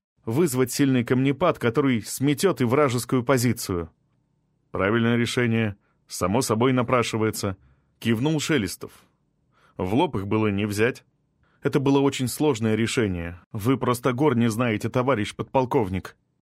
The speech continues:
Взрыв надо было рассчитать очень аккуратно. Немного не там заложить взрывчатку, немного больше, и обвал перекроет перевал. Тогда эвакуация станет невозможной.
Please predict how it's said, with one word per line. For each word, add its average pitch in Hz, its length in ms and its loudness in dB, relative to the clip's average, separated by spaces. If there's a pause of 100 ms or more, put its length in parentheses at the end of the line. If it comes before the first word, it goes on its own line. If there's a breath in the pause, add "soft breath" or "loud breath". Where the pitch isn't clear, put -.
Взрыв 117 420 0
надо 120 220 2
было 127 240 2
рассчитать 120 560 0
очень 131 380 2
аккуратно. 104 580 -2 (500)
Немного 135 440 2
не 131 140 0
там 135 200 2
заложить 120 400 0
взрывчатку, 123 800 -4 (360 soft breath)
немного 135 420 2
больше, 139 420 0
и 101 40 2
обвал 117 440 0
перекроет 123 600 0
перевал. 110 520 0 (440)
Тогда 131 260 2
эвакуация 120 600 2
станет 113 360 0
невозможной. 113 800 0